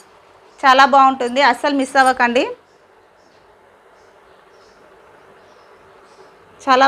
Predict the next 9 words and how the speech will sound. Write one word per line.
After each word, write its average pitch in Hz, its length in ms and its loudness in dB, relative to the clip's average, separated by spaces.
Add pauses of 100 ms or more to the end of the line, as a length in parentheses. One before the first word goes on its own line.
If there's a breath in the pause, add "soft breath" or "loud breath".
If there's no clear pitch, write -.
(120)
బాగుంటుంది, 254 520 -2
వర్క్ 240 240 0
అయితే 269 220 -6
చాలా 254 220 -2
నీట్గా 262 340 -4
ఉంటుంది 254 300 -8
చూడండి. 240 360 -4 (1500)
ఫినిషింగ్ 277 420 -4
అయితే 269 120 -4